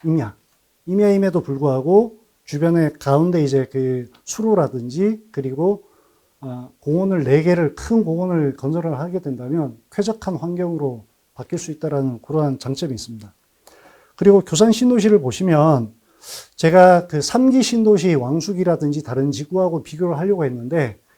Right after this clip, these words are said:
입지라든지 환경을 따졌을 때에는 뭐 비교할 만한 그 삼 기 신도시가 그렇게 많지 않더라고요. 그래서 저는 저희 하남에 있는 교산 신도시 자체하고 좀 비교를 했습니다.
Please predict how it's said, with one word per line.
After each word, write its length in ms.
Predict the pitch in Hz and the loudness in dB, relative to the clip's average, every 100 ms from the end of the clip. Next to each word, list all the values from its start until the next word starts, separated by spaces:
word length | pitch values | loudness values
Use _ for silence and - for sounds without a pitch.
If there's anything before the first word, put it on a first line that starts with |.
| _ | _
입지라든지 840 | 180 - 233 202 143 139 139 185 | -10 -6 0 0 2 -2 -2 -2
환경을 520 | 190 - 226 233 220 214 | -2 -4 -2 0 0 -2
따졌을 420 | 180 214 - 190 | -4 -6 -8 -8
때에는 540 | 147 131 170 143 110 _ _ - - _ | -6 -2 -2 -4 -8 _ _ -20 -20 _
뭐 160 | 151 139 | -12 -6
비교할 380 | 170 220 233 | 0 4 4
만한 640 | 220 190 165 151 151 139 135 | 4 2 2 0 0 -2 -6
그 220 | 147 135 | -4 -4
삼 240 | 131 208 208 | -4 -4 -4
기 60 | |
신도시가 500 | - 202 180 - 156 | -4 -6 -6 -8 -8
그렇게 240 | - 156 170 | -8 -8 -6
많지 300 | 123 117 143 | -8 -8 -10
않더라고요. 540 | 120 - 156 123 139 | -12 -10 -8 -6 -6
그래서 520 | 120 127 151 156 110 _ _ _ | -6 -6 -2 -2 -4 _ _ _
저는 580 | 151 160 165 151 135 - _ _ | -2 0 2 2 -2 -6 _ _
저희 200 | - 147 | 2 2
하남에 420 | 143 185 202 202 | 4 0 0 2
있는 420 | 156 127 165 196 - | 0 0 0 -2 -6
교산 280 | - 139 165 | -6 -2 -2
신도시 580 | - 226 240 240 196 139 | -2 -2 0 0 -2 -4
자체하고 520 | 120 - 170 180 185 | -6 -8 -4 -4 -4
좀 200 | 175 143 | -6 -6
비교를 300 | 151 156 139 | -6 -4 -4
했습니다. 560 | 110 123 117 139 120 | -6 -10 -10 -8 -8